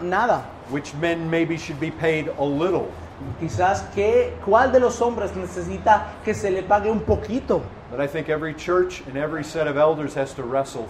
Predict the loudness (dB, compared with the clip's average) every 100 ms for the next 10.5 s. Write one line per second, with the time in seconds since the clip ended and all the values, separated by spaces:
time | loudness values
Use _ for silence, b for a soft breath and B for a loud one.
0 | -6 -4 -4 -6 -12 -8 0 2 2 2
1 | 2 0 0 -6 0 4 6 6 4 2
2 | -2 2 2 2 -2 0 0 0 -6 2
3 | 4 4 4 2 2 2 4 4 4 0
4 | 2 2 2 -2 -4 -2 0 0 -2 -2
5 | -4 -6 -2 -2 -2 -4 -8 -10 -10 -8
6 | -10 -10 -12 -8 -2 -2 -2 -10 -4 -2
7 | 0 0 0 2 2 2 -2 -4 -8 -10
8 | -4 2 4 4 2 -2 -4 2 4 4
9 | 2 -2 -2 -2 0 -2 0 0 -2 -8
10 | -8 -4 0 0 0